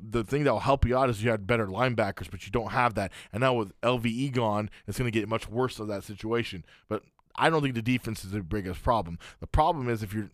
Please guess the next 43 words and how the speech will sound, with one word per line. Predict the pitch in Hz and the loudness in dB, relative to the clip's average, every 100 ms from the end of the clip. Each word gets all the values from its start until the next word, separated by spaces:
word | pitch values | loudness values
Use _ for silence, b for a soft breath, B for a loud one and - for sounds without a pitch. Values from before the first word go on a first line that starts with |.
| 104 | -4
your, | 113 107 | -2 -2
your | 92 110 107 | -2 -2 2
offense, | 120 110 98 80 - B B | 2 2 -2 -8 -14 B B
if | 123 | 0
your | 123 | 4
offense | 156 175 147 131 | 6 6 2 0
was | 120 | 0
actually | 123 135 - 120 110 B B | 2 2 2 0 -2 B B
a | 107 | -2
normal | 113 127 131 117 127 | 2 2 2 2 2
offense | 139 143 131 | 2 0 -2
and | 110 | -4
could | 110 | -6
score | - - 127 | -4 0 -2
points | - 131 131 117 | 0 -2 -2 -2
at | 107 | -2
a | |
relative, | 95 113 117 120 107 95 B B | 0 -2 0 -2 -4 -10 B B
relative | - 120 127 113 - | 2 4 4 2 4
pace, | 139 170 - - B B | 4 4 0 -8 B B
then | 113 185 165 139 147 b | 4 6 6 2 -4 b
you | 139 | 4
wouldn't | 160 147 | 4 4
have | 113 143 135 | 2 2 2
these, | 120 - - | 0 -2 -2
these | 120 - | -2 2
problems. | 165 180 131 107 - B | 4 6 4 0 -4 B
You | - 139 | 2 4
could | 143 | 4
win | 127 170 | 4 4
these | 156 123 | 2 0
shootout | - 151 135 117 | 4 6 6 4
games | 110 127 123 113 - B B | 2 2 2 0 -6 B B
every | 131 131 | 6 6
now | 123 123 | 6 4
and | 120 | 4
then | |
if | 117 | 2
your | 104 | 0
defense | 107 123 117 110 | 0 0 0 -2
couldn't | - 110 | -2 -2
get | 98 | 0
it. | 104 | 0